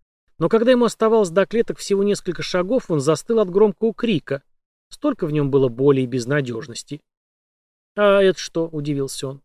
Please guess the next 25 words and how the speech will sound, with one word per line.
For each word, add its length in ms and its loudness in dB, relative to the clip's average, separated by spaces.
«Мои 300 2
амбиции, 720 -2
стреноженные, 720 -2
загубленные 540 -2
моей 280 -2
же 120 -6
леностью? 540 -4
Нет, 200 0
вряд 320 2
ли. 180 -12
Куда 260 0
вероятнее 500 0
это 140 -2
воплощение 560 -2
моего 260 2
долга, 480 2
в 140 -20
первую 300 2
очередь 320 -2
моего 240 2
таланта, 580 2
оставленного 500 0
мною 240 0
без 180 -6
внимания 640 -4